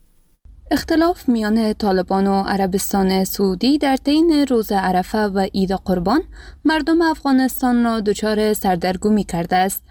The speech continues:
شماری از شهروندان در گفتگو با رادیو آزادی گفتند که نبود هماهنگی در اعلام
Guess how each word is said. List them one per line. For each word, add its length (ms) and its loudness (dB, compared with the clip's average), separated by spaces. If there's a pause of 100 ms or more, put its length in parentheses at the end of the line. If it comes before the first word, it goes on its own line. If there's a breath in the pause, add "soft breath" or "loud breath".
(280 soft breath)
شماری 360 2
از 180 -2
شهروندان 640 2
در 160 0
گفتگو 500 -2
با 220 0
رادیو 320 0
آزادی 380 -2
گفتند 500 0
که 180 0
نبود 360 0
هماهنگی 800 -2
در 260 -2
اعلام 380 2